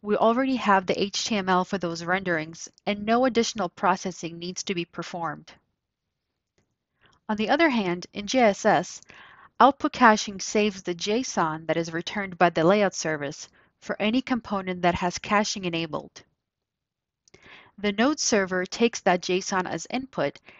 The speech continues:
and executes JavaScript to generate H T M L. This part of the process, transforming json to H T M L in the JavaScript layer, needs to happen on every request. To improve performance,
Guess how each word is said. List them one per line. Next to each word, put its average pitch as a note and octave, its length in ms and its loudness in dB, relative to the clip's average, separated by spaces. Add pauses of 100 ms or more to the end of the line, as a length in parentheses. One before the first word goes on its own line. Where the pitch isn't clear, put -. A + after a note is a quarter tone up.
(180)
and G3+ 140 -2
executes A3 600 -2
JavaScript A3 640 2
to - 140 -12
generate F#3+ 440 0
H - 280 -4
T F3+ 80 -4
M D#3+ 100 -4
L. D#3 300 -4 (640)
This B3+ 300 0
part C4 200 6
of G3 120 6
the F3 60 -4
process, G3 680 0 (400)
transforming A3+ 760 0
json F#3+ 520 0
to - 140 -4
H F#3+ 200 -2
T - 120 -4
M F3+ 120 0
L E3+ 180 4
in E3 100 -2
the D#3+ 80 -6
JavaScript G3+ 560 0
layer, D#3 360 0 (420)
needs B3+ 280 -2
to C4 120 0
happen G3 400 4
on E3+ 240 0
every G3 300 2
request. - 640 -6 (1600)
To C4 120 0
improve B3+ 520 2
performance, G3 720 0